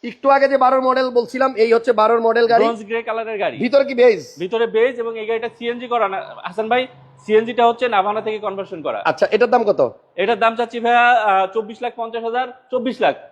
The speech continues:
Speaker 1: চব্বিশ লাখ টাকায়
Speaker 2: চব্বিশ লাখ
Speaker 1: বারোর
Speaker 2: বারোর
Speaker 1: মডেল,
Speaker 2: মডেলের।
Speaker 1: একদম গ্রে কালারের,
Speaker 2: ভিতরে
Speaker 1: ফাটাফাটি
Speaker 2: বেজ,
Speaker 1: কন্ডিশনের একটা
Speaker 2: পঁচিশ
Speaker 1: গাড়ি।
Speaker 2: স্টার্ট।
Speaker 1: ওকে, পুশ স্টার্ট
Speaker 2: ভিতরে
Speaker 1: এবং
Speaker 2: বেজ কালার।
Speaker 1: বেজ কালার ভিতরে।
Speaker 2: জি।
Speaker 1: রেড ওয়াইন এটার মডেল কত?
Speaker 2: রেড ওয়াইন এটা হচ্ছে এলিয়ন দুই হাজার পনেরোর মডেল।
Speaker 1: হ্যাঁ।
Speaker 2: পনেরো মডেল, আঠারো সালে রেজিস্ট্রেশন করা, ভিতরে ব্ল্যাক কালার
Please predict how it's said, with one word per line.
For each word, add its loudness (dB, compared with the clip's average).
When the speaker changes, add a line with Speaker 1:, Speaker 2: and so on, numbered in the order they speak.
Speaker 1:
চব্বিশ 2
লাখ 2
টাকায় 2
Speaker 2:
চব্বিশ 6
লাখ -2
Speaker 1:
বারোর 4
Speaker 2:
বারোর 6
Speaker 1:
মডেল, 4
Speaker 2:
মডেলের। -6
Speaker 1:
একদম 0
গ্রে 4
কালারের, 4
Speaker 2:
ভিতরে 2
Speaker 1:
ফাটাফাটি 6
Speaker 2:
বেজ, -2
Speaker 1:
কন্ডিশনের -4
একটা -4
Speaker 2:
পঁচিশ -2
Speaker 1:
গাড়ি। 0
Speaker 2:
স্টার্ট। -8
Speaker 1:
ওকে, 2
পুশ -8
স্টার্ট 0
Speaker 2:
ভিতরে 4
Speaker 1:
এবং 2
Speaker 2:
বেজ 2
কালার। -2
Speaker 1:
বেজ 2
কালার 2
ভিতরে। 0
Speaker 2:
জি। -6
Speaker 1:
রেড 6
ওয়াইন 4
এটার 2
মডেল -2
কত? -6
Speaker 2:
রেড -2
ওয়াইন -2
এটা -6
হচ্ছে -8
এলিয়ন 2
দুই -6
হাজার -4
পনেরোর -2
মডেল। -2
Speaker 1:
হ্যাঁ। 2
Speaker 2:
পনেরো -2
মডেল, 0
আঠারো -2
সালে -6
রেজিস্ট্রেশন -6
করা, -2
ভিতরে -2
ব্ল্যাক 0
কালার 2